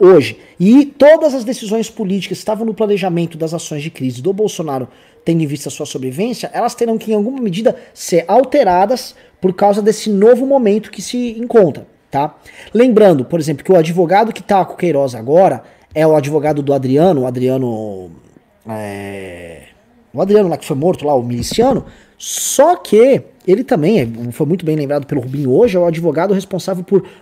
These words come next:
nove das dezoito delações premiadas importantes ali da Lava Jato. É um, <laughs> é um escritório especializado em delação premiada, né? Então, ah, pode ser que venha bomba aí, e eu acho que, é, ô Júnior, pode colocar sim, tá? O Júnior vai, vai colocar umas matérias aqui.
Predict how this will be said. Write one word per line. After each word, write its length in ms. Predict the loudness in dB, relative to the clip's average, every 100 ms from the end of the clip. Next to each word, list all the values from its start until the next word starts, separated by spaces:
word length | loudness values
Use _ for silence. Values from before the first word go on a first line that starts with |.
| -6
nove 400 | 2 2 2 0
das 220 | 0 0
dezoito 420 | -4 0 0 2
delações 480 | 0 -2 -2 -6 -8
premiadas 580 | -6 -4 -4 -4 -4 -4
importantes 540 | -2 -4 -2 -4 -4
ali 120 | -6
da 100 | -4
Lava 260 | -4 -4 -4
Jato. 400 | 0 0 -2 -8 _ _ _
É 120 | -4 0
um, 240 | 2 2 0
<laughs> 80 | -2
é 80 | -2
um 60 |
escritório 440 | -2 -4 0 0 2
especializado 880 | 2 2 0 -2 -2 -2 0 0 0
em 40 |
delação 420 | 0 2 0 -4 -4
premiada, 580 | -2 -2 0 -2 -4 -12 _ _ _ _ -12
né? 200 | -12 -12 _ -8 -4
Então, 400 | -2 0 0 -2
ah, 500 | -2 -2 -2 -2 -4 -2
pode 180 | 0 0
ser 140 | -2
que 100 | -2
venha 240 | 0 2 2
bomba 380 | 2 2 4
aí, 260 | 4 2 -2 -6 _ _ 0
e 100 | 4
eu 220 | 6 6
acho 340 | 2 -2 -8
que, 280 | -4 0 0 -2 -20 _ -20 -20 -20 -20 _ _
é, 500 | -4 -2 0 0 0 2
ô 80 | 2
Júnior, 240 | 4 2
pode 200 | 2 0
colocar 260 | 0 0 -2
sim, 220 | -4 -6
tá? 120 | -8
O 40 |
Júnior 240 | -8 -6 -6
vai, 100 | -6
vai 120 | -8
colocar 220 | -10 -8
umas 160 | -8 -8
matérias 340 | -10 -8 -8
aqui. 240 | -6 -6